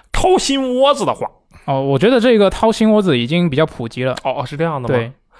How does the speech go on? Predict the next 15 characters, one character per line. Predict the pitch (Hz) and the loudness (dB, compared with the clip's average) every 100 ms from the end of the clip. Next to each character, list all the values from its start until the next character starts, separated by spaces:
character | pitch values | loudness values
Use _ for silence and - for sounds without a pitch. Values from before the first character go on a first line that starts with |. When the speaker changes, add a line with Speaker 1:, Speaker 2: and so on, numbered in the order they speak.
| - - | -20 -6
Speaker 1:
那 | 202 | 0
我 | 180 113 | 2 2
掏 | - 202 208 | 0 2 2
心 | 208 202 | 2 -2
掏 | 196 185 180 | 0 0 0
肺 | 196 | -2
的 | 123 | -6
话。 | - - - _ _ _ - | -8 -12 -12 _ _ _ -12
Speaker 2:
啊， | 143 131 123 | -6 -4 -4
好 | 120 | -6
像 | 120 170 | -2 -2
也 | 131 | -2
差 | - | -2
不 | 143 | 0
多。 | 151 151 | 0 -2